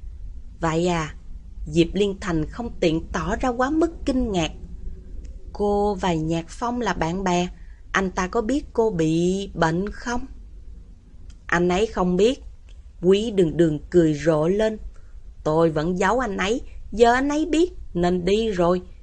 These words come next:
Anh ấy đi rồi đúng không?" Diệp Liên Thành gật đầu. "Đi rồi, vừa mới đi cùng bạn của anh ta."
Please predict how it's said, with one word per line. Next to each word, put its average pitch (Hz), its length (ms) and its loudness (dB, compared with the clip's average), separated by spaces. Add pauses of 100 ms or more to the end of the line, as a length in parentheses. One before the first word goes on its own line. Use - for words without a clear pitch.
(240)
Anh 180 320 2
ấy 220 560 -2
đi 196 320 2
rồi 175 300 4
đúng 233 320 2
không?" 233 380 -2 (1400)
Diệp 165 200 6 (100)
Liên 196 280 2
Thành 160 360 -2
gật 165 300 0
đầu. 160 360 0 (460)
"Đi 180 280 6
rồi, 156 340 2 (320)
vừa 208 220 6
mới 247 200 0
đi 247 180 4
cùng 170 300 -2
bạn 160 240 0
của 220 100 -2
anh 202 200 -2 (100)
ta." 196 300 0